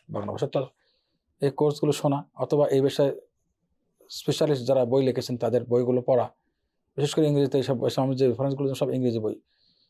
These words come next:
এগুলো পড়তে পারলে আরও ভালো এখান থেকে সমাধান নেওয়ার জন্য। অথবা কোনো শেখের আলোচনা শোনা, এইভাবে যারা নাকি এই বিষয়ে আলোচনা করেছেন, ট্রেনিংটা কীভাবে হবে।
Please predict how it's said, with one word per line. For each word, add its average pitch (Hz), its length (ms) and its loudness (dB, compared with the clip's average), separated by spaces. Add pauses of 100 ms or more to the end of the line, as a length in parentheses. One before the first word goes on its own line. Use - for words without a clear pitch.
(140)
এগুলো 135 200 2
পড়তে 135 260 -2
পারলে 123 180 4
আরও 123 100 4
ভালো 131 340 0 (200)
এখান 123 180 -6
থেকে 117 160 -8
সমাধান 117 300 -4
নেওয়ার 110 180 -4
জন্য। 123 240 -4 (1500)
অথবা 185 580 0 (800)
কোনো 165 180 0
শেখের 151 420 0 (140)
আলোচনা 131 400 0
শোনা, 123 200 0
এইভাবে 117 280 0 (240)
যারা 117 220 2
নাকি 113 160 -6
এই 113 40 -2
বিষয়ে 117 160 -4
আলোচনা 120 280 -8
করেছেন, 143 340 -6 (540)
ট্রেনিংটা 123 340 0
কীভাবে 113 240 -2
হবে। 113 100 -6